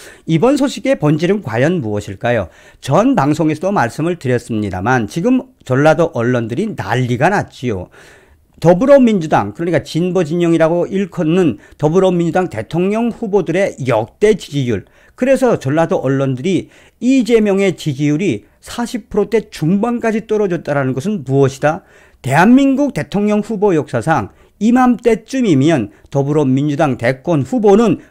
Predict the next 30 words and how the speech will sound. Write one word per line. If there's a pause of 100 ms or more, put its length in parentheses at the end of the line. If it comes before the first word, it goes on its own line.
(180)
못
받아도
칠십
프로
에서
팔십
프로
의
지지율을
받아야
하는데 (320)
한
달
사이에
이재명의
지지율이 (400)
육십
프로
대에서
사십
프로
대로
추락한
것은 (320)
그야말로
충격적이다라고 (400)
전라도
언론들이
이야기하고
있죠.